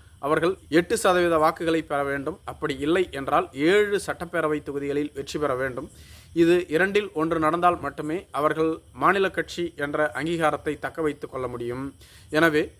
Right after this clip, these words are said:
விடுதலை சிறுத்தைகள் கட்சி இருபத்தி ஐந்து தொகுதிகளை எதிர்பார்த்து காத்துள்ளது. ஆனால் தி மு க எட்டு, மிஞ்சி போனால் பத்து, அதற்கு மேல் தர மறுத்து வருகிறார்கள். இன்னும் சொல்லப்போனால் எட்டிற்கு மேல் தி மு க தராது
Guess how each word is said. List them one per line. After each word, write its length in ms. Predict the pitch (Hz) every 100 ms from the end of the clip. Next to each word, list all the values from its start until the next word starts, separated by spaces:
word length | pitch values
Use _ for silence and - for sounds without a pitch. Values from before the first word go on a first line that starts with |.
| _
விடுதலை 320 | 139 190 233 226
சிறுத்தைகள் 500 | 202 175 175 165 151
கட்சி 320 | 139 - 147 151 156 - _ _ _
இருபத்தி 560 | 147 202 240 220 - 214 - 139
ஐந்து 300 | 185 220 214
தொகுதிகளை 420 | - 170 175 170 170
எதிர்பார்த்து 560 | 139 156 165 156 - 160 151
காத்துள்ளது. 600 | 139 143 151 139 131 185 -
ஆனால் 360 | 113 131 160 165
தி 140 | 180
மு 160 | 190 180
க 180 | - 175 180 -
எட்டு, 360 | 139 151 - 190 202 - _ - - -
மிஞ்சி 320 | 139 175 214
போனால் 420 | 175 175 170 175
பத்து, 360 | - 147 - 170 175
அதற்கு 340 | - 139 151 156
மேல் 240 | 170 180
தர 140 | 147 156 160
மறுத்து 300 | 123 147 160
வருகிறார்கள். 600 | 147 139 139 127 120 143 156 - _ -
இன்னும் 320 | 113 139 190 180
சொல்லப்போனால் 640 | 165 170 170 156 160 170
எட்டிற்கு 440 | 139 143 185 170 156
மேல் 240 | 165 190 180
தி 140 | 170
மு 160 | 180 170
க 180 | 165 165 151
தராது 400 | 143 170 165